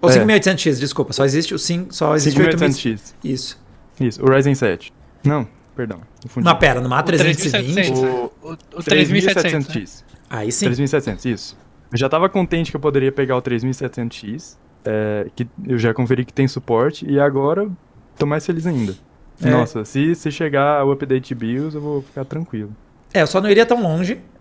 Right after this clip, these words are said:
Speaker 1: Um oito núcleos, dezesseis threads numa A trezentos e vinte, eu não sei o quanto ela é peladona, mas a A trezentos e vinte costuma ter as fases e o resfriamento delas é a coragem, né? Tipo, <laughs> as V R M,
Speaker 2: Ah,
Speaker 1: as
Speaker 2: nossa.
Speaker 1: fases ali.
Speaker 2: A gente
Speaker 1: O, o
Speaker 2: arrisca.
Speaker 3: Se
Speaker 2: Se
Speaker 3: tá,
Speaker 2: der ruim, eu
Speaker 3: se
Speaker 2: compro
Speaker 3: tá,
Speaker 2: outra
Speaker 3: se
Speaker 2: placa.
Speaker 3: tá,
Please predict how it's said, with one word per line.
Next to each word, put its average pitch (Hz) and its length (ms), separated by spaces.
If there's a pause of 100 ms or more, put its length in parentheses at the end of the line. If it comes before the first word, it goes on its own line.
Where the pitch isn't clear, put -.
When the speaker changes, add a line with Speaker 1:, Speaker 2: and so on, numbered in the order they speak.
(220)
Speaker 1:
Um 143 120
oito 165 240
núcleos, 165 260
dezesseis 151 380
threads 151 360
numa 143 180
A - 20
trezentos 147 400
e - 20
vinte, 151 240
eu 175 60
não 139 60
sei 160 140
o 156 40
quanto 160 180
ela 147 120
é - 20
peladona, 147 560
mas 139 160
a - 20
A 139 60
trezentos 151 340
e 131 60
vinte 147 220
costuma 226 360
ter 202 140
as - 160
fases 208 480 (420)
e 165 220
o 160 40
resfriamento 165 560
delas 147 360
é 214 40
a 208 40
coragem, 160 560
né? 113 220 (180)
Tipo, 131 420 (120)
<laughs> - 140
as 160 140
V 143 80
R 131 220
M, 160 280
Speaker 2:
Ah, 147 40
Speaker 1:
as 107 100
Speaker 2:
nossa. 117 40
Speaker 1:
fases 151 340
ali. 165 340 (280)
Speaker 2:
A 143 100
gente 151 200
Speaker 1:
O, 156 40
o 160 40
Speaker 2:
arrisca. 202 720 (360)
Speaker 3:
Se - 220
Speaker 2:
Se 185 80
Speaker 3:
tá, 240 60
Speaker 2:
der 202 100
ruim, 180 160
eu 190 80
Speaker 3:
se 208 40
Speaker 2:
compro 170 200
Speaker 3:
tá, 156 40
Speaker 2:
outra 151 100
Speaker 3:
se - 60
Speaker 2:
placa. 226 240
Speaker 3:
tá, - 80